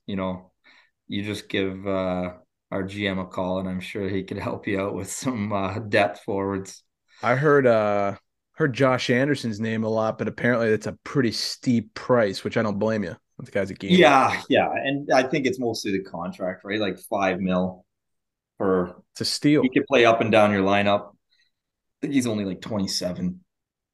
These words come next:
Speaker 2: Yeah, is that, that's
Speaker 1: But
Speaker 2: like
Speaker 1: you
Speaker 2: a
Speaker 1: could take, like, a
Speaker 2: prime
Speaker 1: Hoffman.
Speaker 2: candidate.
Speaker 1: I think, you know, have a Hoffman.
Speaker 2: Yeah.
Speaker 1: Just take him off my hands. Maybe Danidov needs new, uh,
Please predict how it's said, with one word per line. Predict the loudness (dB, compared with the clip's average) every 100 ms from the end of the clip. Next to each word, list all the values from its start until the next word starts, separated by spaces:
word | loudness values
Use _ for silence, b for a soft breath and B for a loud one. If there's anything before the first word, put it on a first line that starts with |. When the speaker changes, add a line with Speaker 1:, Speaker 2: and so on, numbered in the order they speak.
| -4
Speaker 2:
Yeah, | -2 0
is | -2 -2
that, | -4 0
that's | 2 4
Speaker 1:
But | 4
Speaker 2:
like |
Speaker 1:
you | 4
Speaker 2:
a |
Speaker 1:
could | 4 4
take, | 6
like, | 6 4
a |
Speaker 2:
prime | 4
Speaker 1:
Hoffman. | 6 6 4 0
Speaker 2:
candidate. | 0 0
Speaker 1:
I | 0
think, | 0 -2
you | -4 2
know, | 4 4 0 -6
have | 0 2
a |
Hoffman. | 4 2 2 -2 -6 -8 -16 -20 _ _ -6
Speaker 2:
Yeah. | -4 -6 -8
Speaker 1:
Just | -8 -8
take | -2 -2
him | 2
off | 0 2
my | 0
hands. | 2 4 4 2 -4 0
Maybe | 2 2
Danidov | 2 2 2 4 6 6
needs | 4 -2 -2
new, | 0 0 2 2
uh, | 2 2 2 0